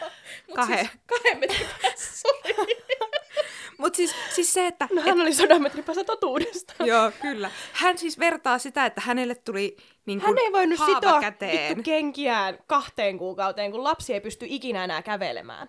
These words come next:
Speaker 2: Välttämättä, niin.
Speaker 3: Niin.
Speaker 1: Niin, ei mun mielestä. Hän halvaantui
Speaker 2: Joo,
Speaker 1: siis
Speaker 2: kyllä,
Speaker 1: Danny.
Speaker 2: mut siis
Speaker 1: Mutta
Speaker 2: niinku
Speaker 1: siis,
Speaker 2: halvauksesta
Speaker 1: niin.
Speaker 3: Pystyy kuntouttamaan,
Speaker 2: Niin.
Speaker 3: mutta
Speaker 1: Kyllä.
Speaker 3: siis pointtina se, että <laughs>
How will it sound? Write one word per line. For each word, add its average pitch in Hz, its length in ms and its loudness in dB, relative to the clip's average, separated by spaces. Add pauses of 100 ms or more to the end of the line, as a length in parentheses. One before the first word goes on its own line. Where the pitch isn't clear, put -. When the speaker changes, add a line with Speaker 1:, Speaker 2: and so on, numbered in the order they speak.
Speaker 2:
Välttämättä, 190 540 -6
niin. 202 180 -2
Speaker 3:
Niin. 196 300 -2
Speaker 1:
Niin, 285 240 -6
ei 262 140 2
mun 226 160 -2
mielestä. 185 460 -4
Hän 226 180 -8
halvaantui 180 520 -6
Speaker 2:
Joo, 233 60 6
Speaker 1:
siis 220 60 -2
Speaker 2:
kyllä, 240 160 0
Speaker 1:
Danny. 208 60 -2
Speaker 2:
mut 214 120 -4
siis 208 140 -6
Speaker 1:
Mutta 185 200 2
Speaker 2:
niinku 208 80 0
Speaker 1:
siis, 226 100 4
Speaker 2:
halvauksesta 202 500 2
Speaker 1:
niin. 233 140 0
Speaker 3:
Pystyy 233 260 0
kuntouttamaan, 185 540 -2
Speaker 2:
Niin. 202 100 -4
Speaker 3:
mutta 233 180 2
Speaker 1:
Kyllä. 226 60 2
Speaker 3:
siis 214 200 -4
pointtina 202 480 0
se, 185 220 -2
että 170 420 -2 (1300)
<laughs> 302 80 -4